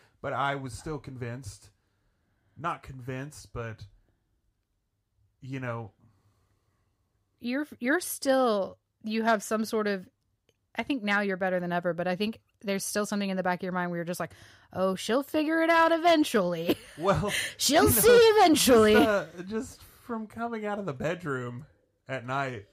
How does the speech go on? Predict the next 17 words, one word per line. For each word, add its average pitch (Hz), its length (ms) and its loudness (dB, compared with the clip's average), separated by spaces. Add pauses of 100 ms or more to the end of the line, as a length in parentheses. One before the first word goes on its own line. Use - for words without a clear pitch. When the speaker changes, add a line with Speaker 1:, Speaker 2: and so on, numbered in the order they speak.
(140)
Speaker 1:
while 127 300 -6
you're 131 240 -12
just, 135 220 -14
like, 123 200 -12 (240)
you're 127 340 -4
hanging 139 520 -8
out 135 220 -6
peacefully 147 560 -6
on 143 140 -10
the 139 60 -14
couch 147 520 -10
and 120 100 -14
I've 123 160 -12
already 127 180 -10
gone 131 260 -10
to 120 40 -16
sleep. 147 420 -14